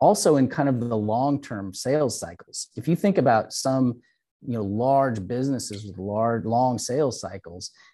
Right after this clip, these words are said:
you gotta nurture that person along the way. So in that case, you're talking about trying to be as helpful as possible with the content you're giving them in that drip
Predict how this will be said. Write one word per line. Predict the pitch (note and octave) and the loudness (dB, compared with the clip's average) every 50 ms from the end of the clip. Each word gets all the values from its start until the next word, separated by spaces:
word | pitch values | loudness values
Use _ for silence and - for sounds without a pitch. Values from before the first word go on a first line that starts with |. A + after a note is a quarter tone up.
| _ _ | _ _
you | - E3+ | 0 4
gotta | - G#3 D#3 C3+ | 4 6 6 6
nurture | B2 A#2 A#2+ C3 C3+ D3 E3+ E3+ - - C#3+ B2 A#2+ | 8 8 8 8 8 6 6 4 2 4 4 4 6
that | A2 A2 G#2 F#2+ - - | 6 4 2 0 -2 -2
person | - A#2 G#2+ G2+ - - A#2 A2 G#2 G2+ | -2 0 0 -2 -4 -6 -6 -4 -4 -4
along | - G#2+ A2 A2 A2 G#2+ G#2+ G#2+ G#2 G2+ | -4 -4 -2 -2 0 0 0 -2 -2 -4
the | F#2+ F#2 | -4 -4
way. | F#2 G#2 A#2+ B2 A2 F2 - - _ _ _ _ _ _ _ _ _ | -4 -2 -2 0 -2 -2 -4 -8 _ _ _ _ _ _ _ _ _
So | - - C#3+ C3+ C3 B2+ B2 | -4 -2 0 0 0 0 -2
in | G#2 G2 A#2+ A#2+ A#2 A2 | -4 -4 -6 -4 -2 0
that | C3 D3 E3+ E3 - - | 0 0 -2 -2 -6 -6
case, | - C#3 A#2+ A#2 A2+ - - | -4 -4 -4 -4 -6 -6 -6
you're | B2 A#2+ | -8 -6
talking | - - B2+ B2+ B2 - B2+ A#2 | -4 -4 -4 -4 -4 -4 -6 -4
about | A2 G2+ A2 F2+ - | -4 -4 -6 -6 -8
trying | - - B2+ A#2+ A2+ | -8 -8 -6 -4 -4
to | A2 | -4
be | G#2+ G#2 | -4 -4
as | G2+ - | -6 -8
helpful | - - - D3 D3+ D#3 - - - E3 D#3+ D#3 | -10 -4 -2 0 0 0 -2 -2 -2 2 2 2
as | D3 - | 2 0
possible | - - C#3+ C3+ C3 C3 B2+ - - A2 F#2+ F#2+ G2+ | -2 -6 -6 -6 -4 -4 -6 -6 -8 -8 -8 -6 -8
with | G2 G2 F#2+ | -8 -8 -10
the | - F2+ | -12 -14
content | - - - C3+ C3 B2+ B2 - A#2 F#2+ F2 | -4 0 0 2 2 0 -2 -4 -6 -6 -6
you're | G2+ G#2 | -6 -6
giving | G2 A2 - B2+ B2 B2 A#2 A2 G2+ | -4 0 0 2 2 2 0 0 -2
them | G2 F#2 F2+ F#2 F2 | -2 -4 -6 -6 -4
in | G#2+ A#2 A2+ | -2 -2 -2
that | A2 G#2 E2 F#2 | -2 -4 -6 -6
drip | G2+ A2 A2+ - | -6 -6 -6 -6